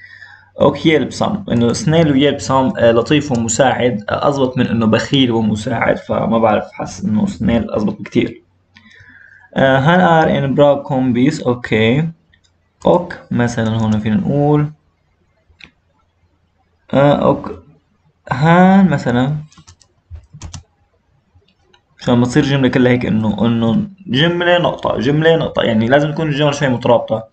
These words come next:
هان ار ان، ان برا كومبيس، اوك، هان ار ليت سام فور هان تنكر انت فور ميكي بو بروبليم. آه، آم، هان ار ليت سام فور، فور ات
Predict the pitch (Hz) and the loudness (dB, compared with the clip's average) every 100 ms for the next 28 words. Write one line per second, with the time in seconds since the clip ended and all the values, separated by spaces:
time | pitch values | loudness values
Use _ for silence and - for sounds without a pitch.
0 | - - - - - 175 175 143 135 117 | -20 -20 -20 -12 -2 2 2 2 -2 -4
1 | - 123 123 135 139 127 131 120 123 151 | -2 0 2 2 2 0 -2 -2 -2 -2
2 | - - 151 160 165 135 131 117 120 131 | -4 -6 -2 -2 0 0 0 0 2 2
3 | 147 - - 139 139 131 - 120 117 123 | 2 -2 -8 -4 -4 -6 -4 -2 -2 0
4 | 131 127 123 127 127 127 113 - 113 120 | 2 0 0 0 0 0 -2 -2 -4 -6
5 | 107 107 110 110 120 107 - - 95 104 | -4 -4 -2 -2 -2 -2 -4 -8 -4 -2
6 | 196 208 - _ _ - - _ _ _ | -2 -4 -8 _ _ -20 -20 _ _ _
7 | _ _ - 127 107 123 123 123 123 127 | _ _ -2 -2 0 2 4 4 2 0
8 | 123 135 113 117 113 143 - - 131 131 | 0 -2 0 0 2 0 0 -4 -2 -2
9 | 143 - - - 143 135 139 147 156 - | -6 -12 -20 -8 -2 2 4 4 2 -4
10 | _ _ _ _ _ _ _ _ _ - | _ _ _ _ _ _ _ _ _ -16
11 | - - _ - - 117 120 - - 143 | -16 -16 _ -20 -4 0 0 -2 -2 -2
12 | 143 | -2